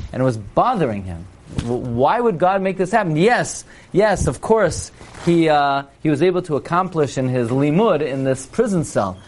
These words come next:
but he experienced tremendous tsar haguf, so why did God arrange this? And he sort of fell asleep thinking about this.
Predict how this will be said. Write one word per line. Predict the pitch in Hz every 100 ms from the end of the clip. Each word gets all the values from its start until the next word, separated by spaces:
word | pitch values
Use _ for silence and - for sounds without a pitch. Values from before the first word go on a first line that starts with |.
| - -
but | 151 147
he | - 147 175 143 -
experienced | 143 - 208 208 165 -
tremendous | - 170 190 160 -
tsar | 180 170
haguf, | 160 160 226 -
so | 156 104
why | 131 165
did | 175 143
God | 147 135
arrange | 127 117
this? | 127 - - - -
And | 143 156
he | 160 165 135
sort | - 190 190
of | 165 127
fell | - 214 202
asleep | 165 - 202 156
thinking | - 202 175 127
about | 110 104 101
this. | 101 95